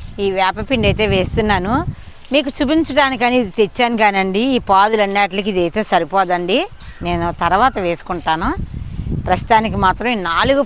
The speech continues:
పాదులకి ఇలా చూపిస్తున్నాను మీకు. మనకి కనీసం ఒక ఐదు కేజీలన్నా పడుతుందండి తోట అంతటికి వేయటానికి. నేను ఈ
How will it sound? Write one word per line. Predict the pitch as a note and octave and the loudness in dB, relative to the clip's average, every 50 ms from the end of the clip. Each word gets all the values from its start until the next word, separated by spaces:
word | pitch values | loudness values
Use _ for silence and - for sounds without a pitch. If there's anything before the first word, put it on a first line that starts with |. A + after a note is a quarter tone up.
| - A3+ | 2 2
పాదులకి | G3+ G3+ F#3+ G3 F#3 G3+ - C4 B3+ | 2 2 2 -2 -4 -4 -2 -2 0
ఇలా | G3+ F#3+ F#3+ - | 0 0 0 -2
చూపిస్తున్నాను | - F3 F#3 G#3 - - A#3 A3 G#3+ G3+ F#3 E3+ E3 | -6 -8 -6 -6 -4 -2 -2 0 0 0 0 -2 -4
మీకు. | E3 - - G3 C4+ F#4+ A#4 - - - - - - - - - | -6 -4 -2 -2 -2 -2 -4 -8 -14 -16 -18 -18 -18 -14 -10 -8
మనకి | F3+ F3+ F3 G#3 G3 - F#3+ | -6 -4 -4 -4 -4 -2 -2
కనీసం | F#3 F#3+ G#3+ A#3+ B3+ A#3+ G#3+ - - G3+ G3 F#3+ F#3+ - - - - - - - - - - F3 | -4 -4 -4 -6 -6 -6 -6 -4 -4 -4 -4 -4 -4 -6 -10 -14 -14 -16 -16 -16 -12 -6 -4 -4
ఒక | E3 - F#3 F3+ F3 - - - - - - - - F#3 G3+ | -2 0 0 0 0 0 -2 -8 -12 -10 -8 -4 0 0 0
ఐదు | A#3 G#3 A#3+ - | 0 0 -4 -2
కేజీలన్నా | - G#3+ G3+ F#3+ A3+ B3 A3+ G#3+ G3 A3 A#3+ - | 0 -2 0 0 2 2 2 2 2 0 -2 2
పడుతుందండి | A3 - - - - G#3 G3 G3 F#3+ F#3 F#3 F3+ F3+ F3+ - - | 2 0 0 0 -2 -2 0 2 0 0 2 0 -2 -2 -2 0
తోట | G3 F3+ F#3+ - G#3 F#3+ | 0 0 2 2 0 -2
అంతటికి | F#3+ F#3+ - G#3 G#3 - A#3+ G#3+ F#3+ | -2 -2 -8 -8 -8 -4 -4 -2 -2
వేయటానికి. | F3+ F3 F3 E3 G3 F#3+ F3+ E3+ - - F3+ F3 E3+ - - - - - - - - - - - E3+ | -2 -2 -2 -2 -2 -2 -2 -2 -8 -8 -10 -10 -10 -12 -16 -20 -20 -20 -20 -20 -20 -20 -14 -10 -6
నేను | E3+ E3+ F#3 A#3 E4 F#4 - - | -6 -4 -4 -4 -6 -6 -10 -8
ఈ | - | -6